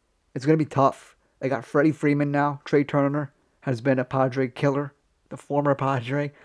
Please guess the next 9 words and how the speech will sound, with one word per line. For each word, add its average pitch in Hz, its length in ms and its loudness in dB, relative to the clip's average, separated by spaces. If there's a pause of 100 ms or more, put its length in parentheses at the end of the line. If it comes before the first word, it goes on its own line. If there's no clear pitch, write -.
(1200)
Freddie 131 280 -4
Freeman, 175 400 0 (320)
he's 127 180 -6
done 139 240 -2
well 143 220 2
against 139 260 -6
San 147 220 -2
Diego 139 320 2
too. 135 340 0